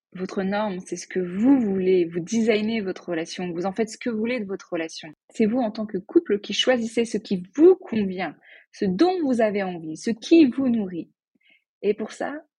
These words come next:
il faut parler, il faut communiquer, il faut apprendre, il faut expérimenter et ne pas hésiter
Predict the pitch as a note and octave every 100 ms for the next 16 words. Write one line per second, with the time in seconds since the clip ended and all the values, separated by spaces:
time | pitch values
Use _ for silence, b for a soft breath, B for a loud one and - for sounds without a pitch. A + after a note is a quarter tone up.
0 | _ A3+ A3+ B3 A#3 G#3+ G#3+ A3+ - A3+
1 | - A3+ A3+ G#3+ G#3 G#3 G#3+ G#3+ G#3+ -
2 | - G#3+ A#3 A3+ A#3 B B B _ B3
3 | C4 - C4 C4 A#3+ - G#3 - B3 -
4 | B3+ B3 A#3 A#3 A#3 C4 C#4 B B _
5 | - B3+ A#3+ A3 A#3 A3 F#3+ F#3+ G3 G#3+